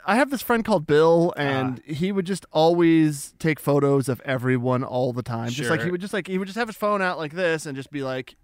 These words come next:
Speaker 1: as you were doing stuff, he would just take, like, three pictures.
Speaker 2: Yeah, yeah, yeah.
Speaker 1: And then, like, so they'd be, like, you making the face that, like, when you pause the te-, te-, the television while you're watching
Speaker 2: You
Speaker 1: Netflix, it's like,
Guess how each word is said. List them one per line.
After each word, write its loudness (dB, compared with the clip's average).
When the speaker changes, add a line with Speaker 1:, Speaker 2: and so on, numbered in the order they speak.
Speaker 1:
as -2
you -2
were -4
doing -4
stuff, -10
he -10
would -10
just -14
take, -10
like, -12
three -12
pictures. -6
Speaker 2:
Yeah, -12
yeah, -12
yeah. -14
Speaker 1:
And 2
then, 4
like, 0
so -4
they'd 4
be, 4
like, 0
you 2
making -2
the -4
face -2
that, -10
like, -8
when -6
you -6
pause -2
the -12
te-, -6
te-, -6
the -6
television -4
while -4
you're -4
watching -4
Speaker 2:
You -6
Speaker 1:
Netflix, -6
it's -6
like, -8